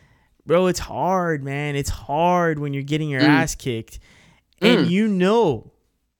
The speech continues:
Speaker 1: he, you gotta know. Like, what, in that spot today, wh-, in the spot that they needed today was to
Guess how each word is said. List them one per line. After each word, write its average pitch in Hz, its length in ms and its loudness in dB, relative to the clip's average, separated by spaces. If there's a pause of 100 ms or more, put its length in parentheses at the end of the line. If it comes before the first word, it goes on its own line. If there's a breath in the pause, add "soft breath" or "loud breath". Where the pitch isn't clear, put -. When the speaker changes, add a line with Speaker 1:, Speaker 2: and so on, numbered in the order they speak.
(460)
Speaker 1:
he, 339 240 -2
you 381 260 -6
gotta 339 300 2
know. 135 320 -2
Like, 196 260 0 (2000 soft breath)
what, 277 220 -6 (140)
in 277 140 0
that 339 180 2
spot - 440 -2
today, 202 320 2
wh-, 202 240 -2
in 233 160 2
the 214 80 2
spot - 320 0
that 190 120 -6
they 214 140 2
needed 208 340 2
today 160 380 -2
was 143 480 0
to 143 560 0